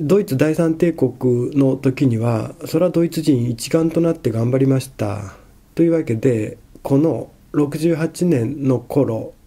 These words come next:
若者だった場合、親見たらナチスなんですよ。やっぱり。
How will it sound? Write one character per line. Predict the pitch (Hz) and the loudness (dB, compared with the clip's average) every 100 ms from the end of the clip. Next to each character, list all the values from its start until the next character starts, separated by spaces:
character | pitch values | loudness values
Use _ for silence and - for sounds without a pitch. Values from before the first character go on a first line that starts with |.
| _ _ | _ _
若 | 156 135 147 | -2 0 2
者 | 139 135 135 - 135 | 4 4 2 0 -4
だ | 135 | -2
っ | 135 - | -2 -4
た | 117 | -4
場 | 107 117 | -2 0
合、 | 123 117 107 - - - - - - | 2 2 -2 -8 -20 -20 -20 -8 0
親 | 143 175 | 2 4
見 | 180 220 | 0 2
た | 208 | 0
ら | 123 113 | 2 2
ナ | 131 | 0
チ | 165 175 | 0 0
ス | 135 | 0
な | 110 | 0
ん | 104 | -2
で | - | -8
す | - | -6
よ。 | - 101 - - - _ _ - | -6 -6 -16 -20 -20 _ _ -10
や | - 117 | -6 -6
っ | - | -6
ぱ | 110 | -6
り。 | 104 | -8